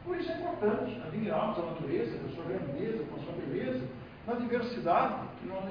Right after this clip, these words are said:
que está à nossa disposição, e a gente não para para observar, não é mesmo? Verdadeiro colírio para os olhos. Nas paisagens, nosso Brasil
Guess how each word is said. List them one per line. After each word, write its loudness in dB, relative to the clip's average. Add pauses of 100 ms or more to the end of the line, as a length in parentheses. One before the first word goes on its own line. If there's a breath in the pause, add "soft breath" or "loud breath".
que -8
está -4
à -2
nossa -2
disposição, -2
e 0
a 2
gente -2
não -2
para 0
para 0
observar, -2
não -2
é -2
mesmo? 0 (500 loud breath)
Verdadeiro 2 (120)
colírio 2
para 0
os 0
olhos. -2 (560)
Nas -2
paisagens, 0
nosso -2
Brasil -2